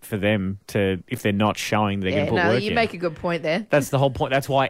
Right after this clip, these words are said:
Speaker 1: everyone does it. That's
Speaker 2: Yeah,
Speaker 1: why it's
Speaker 2: cool.
Speaker 1: so shocking that Clive Palmer for the United Australia Party has decided to go on a Kentucky tour
Speaker 2: <laughs>
Speaker 1: with his boys right before the biggest day of his life, because this is the most involved he's ever been
Speaker 2: See,
Speaker 1: in,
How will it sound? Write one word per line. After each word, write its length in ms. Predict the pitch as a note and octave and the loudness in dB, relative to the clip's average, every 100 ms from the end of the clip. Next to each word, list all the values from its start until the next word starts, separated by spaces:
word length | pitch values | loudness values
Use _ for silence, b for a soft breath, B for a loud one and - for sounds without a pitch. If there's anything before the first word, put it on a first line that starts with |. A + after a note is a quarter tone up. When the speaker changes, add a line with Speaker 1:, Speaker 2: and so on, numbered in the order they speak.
| - | 0
Speaker 1:
everyone 480 | D3+ C#3+ C#3+ C3 | 0 2 0 -2
does 240 | B2+ C#3 C3 | 0 0 0
it. 80 | G#2+ | -4
That's 160 | C3 | -4
Speaker 2:
Yeah, 60 | - | 0
Speaker 1:
why 140 | D#3 | 0
it's 80 | D3+ | 0
Speaker 2:
cool. 140 | - D#3 | -2 -4
Speaker 1:
so 40 | |
shocking 520 | C#3+ - D#3 - A#2 | -4 -2 -4 -4 -8
that 160 | A#2 A2 | -6 -6
Clive 340 | - B2 B2 | -4 0 0
Palmer 500 | - A#2+ C3 A2+ C#2+ - b - | 0 0 0 -2 -6 -14 b -12
for 80 | |
the 100 | A#2 | -4
United 340 | A#2 A#2 A2 G#2+ | -2 0 0 -2
Australia 360 | G2+ A#2 G#2+ G2 | -4 -2 0 0
Party 440 | A2+ A2 E2 D2+ - | 0 0 -2 -6 -10
has 160 | - A2 | -8 -6
decided 360 | G#2 A2+ G#2+ G2 | -4 0 0 -2
to 60 | |
go 320 | G#2 A2 G#2 G2+ B B | 0 2 4 2 B B
on 80 | A#2 | -4
a 40 | A2+ | -2
Kentucky 420 | A#2 A#2+ C#3 A#2 | -2 0 -2 -2
tour 360 | A2+ E2+ A#2+ - E4 C5 | -2 -2 -2 -2 4 4
Speaker 2:
<laughs> 240 | B4+ D5+ | 4 2
Speaker 1:
with 120 | C3 | 0
his 140 | C3 A2 | -6 -4
boys 560 | C#3+ C3+ G2+ D#3 - _ _ - | -2 0 -2 -8 -12 _ _ -8
right 320 | B2 D#3+ E3+ | 0 2 0
before 540 | D3 - B2 G2 A2+ - | -4 -6 -4 -2 -4 -6
the 80 | D3 | -6
biggest 480 | C3+ D3 C3 C3 - | -2 -2 0 -2 -2
day 240 | A#2 G#2+ | -2 0
of 80 | A2 | 0
his 160 | A2+ A2+ | -2 -2
life, 300 | B2+ E3 - | 0 0 0
because 300 | C3+ D#3+ C3 | -4 -2 -2
this 220 | E3+ F#3 | -4 -2
is 120 | E3 | -4
the 80 | D3 | -2
most 360 | C3+ C#3+ D3 - | 2 2 2 -2
involved 360 | B2+ B2 A#2+ | -2 0 0
he's 180 | A2+ A#2 | -2 -4
ever 140 | A#2 A2+ | -2 -2
been 200 | A2+ | -2
Speaker 2:
See, 60 | |
Speaker 1:
in, 60 | G#2 | 0